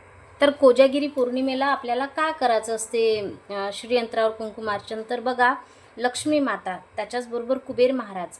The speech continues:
आणि चंद्र, भगवान चंद्र आणि भगवान इंद्रदेव हे, अ, पृथ्वीवर भ्रमण करत असतात आणि कोण जागरण करत आहे, कोण झोपलेलं आहे, हे ते पाहत असतात. तर हाच, हाच जो कालावधी असतो की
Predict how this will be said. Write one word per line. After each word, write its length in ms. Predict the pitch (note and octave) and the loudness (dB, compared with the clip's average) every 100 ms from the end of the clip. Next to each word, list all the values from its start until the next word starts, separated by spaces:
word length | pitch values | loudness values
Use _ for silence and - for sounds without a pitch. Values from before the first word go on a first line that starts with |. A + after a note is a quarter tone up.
| G#3 | -8
आणि 180 | A#3 B3+ - | -6 -6 -6
चंद्र, 400 | B3 A#3+ C4 C4+ | -4 0 0 0
भगवान 460 | A3+ G#3+ A3+ B3 | -2 -4 -2 -2
चंद्र 380 | C4 A#3+ A#3 A3 F3 - | -4 -6 -6 -6 -6 -6
आणि 200 | G#3 A#3+ | -8 -6
भगवान 380 | A#3 G#3 G#3+ A3+ | -8 -8 -8 -6
इंद्रदेव 500 | A3 G#3+ A3+ G3+ F#3 - _ _ _ _ - | -8 -6 -6 -6 -8 -12 _ _ _ _ 0
हे, 320 | B3+ D4 E4+ - - B3 | 2 4 0 -10 -20 -12
अ, 140 | G#3+ | -10
पृथ्वीवर 680 | - C4 - C#4+ D4+ C#4 C#4 | -10 -14 -8 -6 0 2 0
भ्रमण 400 | G3 G3+ D4+ F4 | -6 -2 -2 0
करत 300 | C4 A3 F3 | 0 -2 -10
असतात 280 | - F#3+ - - | -10 -10 -12 -12
आणि 160 | A3 C#4 | -6 -6
कोण 340 | - C#4 D#4+ | -4 -2 0
जागरण 340 | D4+ B3 A#3+ A#3 | 0 0 -4 -8
करत 280 | A3 G#3 | -12 -10
आहे, 180 | G3 G#3+ | -10 -10
कोण 360 | A3 A#3 C#4 D#4 | -12 -6 -4 -2
झोपलेलं 420 | C#4+ B3+ A3 G#3+ | -4 -4 -8 -6
आहे, 220 | G#3 A3 | -8 -10
हे 120 | A3 | -10
ते 120 | A3+ C4+ | -6 -6
पाहत 380 | A#3 G3+ F#3+ | -6 -8 -8
असतात. 260 | G3+ - F#3+ - - - - D4 | -12 -14 -18 -18 -20 -20 -8 0
तर 200 | C#4+ C4+ - - - | 0 0 -6 -20 -20
हाच, 340 | - A3+ A#3+ - | -6 -6 -6 -12
हाच 400 | G#3+ - D#4+ F4 | -10 0 0 0
जो 80 | E4 | -4
कालावधी 560 | D4+ B3 A3+ A3+ A3 A#3+ | 0 0 0 -4 -4 -6
असतो 260 | C4 - | -6 -8
की 140 | B3 | -10